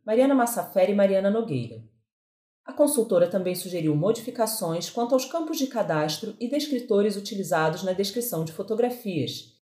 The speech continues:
de maneira que esses atendessem às especificidades do material fotográfico. Finalizada a etapa de higienização,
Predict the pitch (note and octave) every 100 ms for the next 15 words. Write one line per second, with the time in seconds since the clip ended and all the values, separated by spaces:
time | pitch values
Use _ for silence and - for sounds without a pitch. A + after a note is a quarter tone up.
0 | _ _ _ A#3 A#3 D#3+ D3+ D#3 F3+ D#3+
1 | F#3 G#3 A#3 A#3 A#3+ D#3+ D#3+ - G#3+ -
2 | A3+ A#3 - C#4+ C#4 D4 C4+ C#4 E3+ D#3
3 | D#3+ - G3+ G3+ F#3+ E3+ E3+ - A3+ F3
4 | A#2+ B2+ - - - _ _ _ _ _
5 | _ - D#3 D3 C#3+ C3 B2+ C#3 C3+ B2+
6 | C3+ C#3+ D#3 E3 C#3 D#3 D#3+ - D#3 F3
7 | -